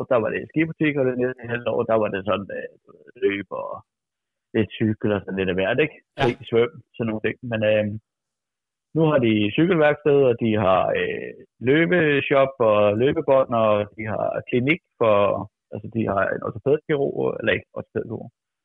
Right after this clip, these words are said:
Speaker 1: øhm, fysioterapeuter og så videre, solcenter, det bruger jeg selv meget,
Speaker 2: Ja.
Speaker 1: at, øh, få lavet soler til min løbesko. Øhm, så det, det, det er sådan en stor all-around butik, der,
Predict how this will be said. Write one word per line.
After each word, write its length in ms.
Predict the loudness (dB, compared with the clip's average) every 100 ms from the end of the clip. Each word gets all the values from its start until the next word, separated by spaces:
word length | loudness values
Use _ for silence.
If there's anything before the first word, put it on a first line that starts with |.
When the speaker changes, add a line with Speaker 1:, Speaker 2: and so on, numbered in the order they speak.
| _ _ _ -2
Speaker 1:
øhm, 320 | 0 0 -2 -6 -12 _ _ _ _ _ -2
fysioterapeuter 720 | -2 0 -6 0 0 2 0
og 60 | 0
så 60 | 0
videre, 180 | 0 2
solcenter, 560 | 4 2 2 -2 0 -4 -2
det 100 | -6
bruger 160 | 2 4
jeg 80 | 6
selv 100 | 4 6
meget, 160 | 4 4 0 -2
Speaker 2:
Ja. 40 |
Speaker 1:
at, 80 | -2 0 4
øh, 120 | 6 6
få 60 | 4 4
lavet 180 | 4 4
soler 180 | 4 4
til 100 | 2
min 100 | 2
løbesko. 240 | 2 2 0 -2 _ _ _ _ _ _ -4 2
Øhm, 400 | 4 4 2 -2 -4 _ _ _ _ _
så 60 | -4
det, 80 | 0 -2 2
det, 80 | 2 4
det 60 | 2
er 80 |
sådan 180 | 4 4 4
en 160 | 2 2
stor 140 | 2 4
all-around 360 | 4 2 0 -2
butik, 220 | -6 -6
der, 100 | -2